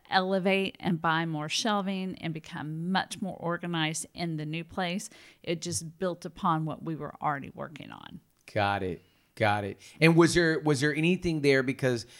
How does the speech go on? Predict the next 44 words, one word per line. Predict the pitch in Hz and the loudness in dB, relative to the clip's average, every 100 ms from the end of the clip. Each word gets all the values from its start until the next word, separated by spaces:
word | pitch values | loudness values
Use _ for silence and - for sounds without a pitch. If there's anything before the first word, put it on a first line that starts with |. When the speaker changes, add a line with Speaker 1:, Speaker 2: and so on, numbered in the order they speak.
| - - | -16 2
Speaker 2:
well, | 143 156 | 4 4
e-, | 165 | 0
explain | 160 - - 185 269 311 302 - | 2 2 6 8 8 4 0 2
to | - 175 | 6 8
people | 156 156 - 135 135 131 - - | 8 4 6 6 6 2 -4 0
the, | 117 135 131 | 10 12 10
the | 117 | 8
design | 120 117 101 127 131 | 4 4 6 4 4
studio | - 131 110 | 2 6 6
concept | 98 - - 107 104 - 71 - - - - - - | 6 0 0 2 2 0 -4 -4 -10 -16 -20 -2 8
and | 131 131 | 10 10
the | 127 | 8
idea | 127 113 120 147 151 | 6 4 6 10 10
that | 127 117 117 | 10 6 6
when | 110 | 4
people | 107 147 143 | 4 4 4
walk | 120 113 107 - | 4 4 4 2
in, | 131 139 120 107 104 104 - - | 2 4 6 4 0 -4 -10 4
you | 131 | 8
have | 135 143 135 | 10 8 6
these | 131 110 | 4 4
little | 127 120 | 6 6
vignettes, | 113 120 127 127 - - - - | 4 6 8 8 6 2 0 4
right? | 127 127 135 | 6 8 6
Explain | 139 - - 170 214 220 | 2 0 2 4 6 6
that. | 165 147 139 - | 6 6 4 2
I | 131 | 2
think | 151 143 | 4 6
Debbie | 135 135 | 6 6
would, | 127 127 | 4 4
it, | 123 135 143 | 2 0 0
it, | 135 - - - | -6 -8 -20 2
for | - 160 | 6 10
people | 208 233 269 | 8 8 6
to | 175 | 6
visually | 120 110 156 147 160 | 6 6 6 6 4
see, | - | 4
for | 156 156 - | 6 6 8
agents, | 208 151 101 - | 8 8 2 0
if | 135 | 4
you | 127 160 | 8 8
haven't | 143 - 185 202 220 196 120 | 6 6 8 8 8 4 6
been, | 156 147 113 | 8 8 6
please | 101 170 180 131 - | 4 6 8 8 2